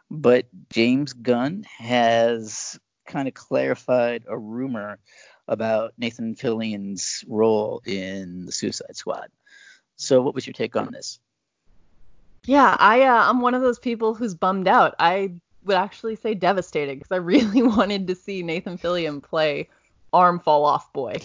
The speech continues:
Speaker 1: <laughs>
Speaker 2: and he's not going to be playing that. And now, I mean, I don't, I didn't have any other front runners for who I wanted him to play, but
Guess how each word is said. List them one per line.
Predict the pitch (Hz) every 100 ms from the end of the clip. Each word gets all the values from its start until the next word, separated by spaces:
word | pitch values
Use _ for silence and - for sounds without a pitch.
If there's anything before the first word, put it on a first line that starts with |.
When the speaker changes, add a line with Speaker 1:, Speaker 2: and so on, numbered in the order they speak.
| - - -
Speaker 1:
<laughs> | - - -
Speaker 2:
and | 185 175 180
he's | 214 180
not | 185 170 208
going | 185 175
to |
be | 160
playing | 156 - 226 165
that. | 143 143 135
And | 180 180
now, | 185 190
I | 214
mean, | 196 165
I | 156
don't, | 196 208 -
I | 170
didn't | 196 196
have | 175 196 180
any | 190 185
other | 175 170
front | 160 - 170 -
runners | 196 196 202 -
for | 165
who | 180
I | 165
wanted | 156 156 165 165
him | 180 165
to | 165
play, | - 160 160 196
but | 202 175 151 135